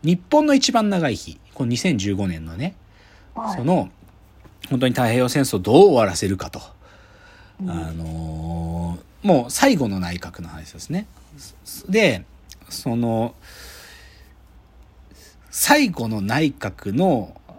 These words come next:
Speaker 1: まあ、天皇も含めてだけど、どう終わらせるかっていう時に、そこでね、原田作品でよく出てくる三人、もう間違いなく外さない三人使ってるの。それが、
Speaker 2: はい。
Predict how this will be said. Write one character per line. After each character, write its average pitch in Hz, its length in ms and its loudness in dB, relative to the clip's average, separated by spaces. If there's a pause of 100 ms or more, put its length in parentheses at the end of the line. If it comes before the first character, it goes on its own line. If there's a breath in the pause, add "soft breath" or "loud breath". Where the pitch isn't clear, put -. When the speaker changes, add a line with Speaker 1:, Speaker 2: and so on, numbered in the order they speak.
(340)
Speaker 1:
ま 151 120 -2
あ、 - 60 -2 (260)
天 143 180 0
皇 156 100 2
も 110 80 -2
含 190 220 -2
め 123 80 0
て 95 140 -6
だ 90 120 -8
け 92 80 -8
ど、 90 80 -4
ど 143 280 0
う - 60 -16
終 117 140 -6
わ 113 120 -4
ら 123 100 -2
せ 131 180 0
る 170 120 2
か 127 100 -2
っ 107 60 -10
て - 100 -6
い 101 40 2
う 98 40 -8
時 107 280 -8
に、 143 400 0
そ - 160 -6
こ 233 160 2
で 254 100 2
ね、 262 180 0
原 185 320 0
田 190 140 2
作 196 320 2
品 101 220 -4
で 85 140 -6
よ 95 180 4
く - 160 0
出 123 160 2
て 127 120 -2
く 92 140 -4
る 87 60 -8
三 147 340 0
人、 123 240 2
も 104 100 -4
う 98 60 -14 (140)
間 101 120 -8 (460)
違 320 60 2
い 254 40 4
な 170 120 4
く - 100 -10 (180)
外 - 180 -2
さ 123 260 -2
な 131 60 0
い 120 40 -4
三 117 180 -4
人 120 80 -2
使 - 160 -8
っ 95 40 -14
て - 100 -4
る 92 80 -2
の。 - 120 -14 (440 soft breath)
そ 170 120 0
れ 185 120 4
が、 247 80 6
Speaker 2:
は 190 180 4
い。 - 140 -20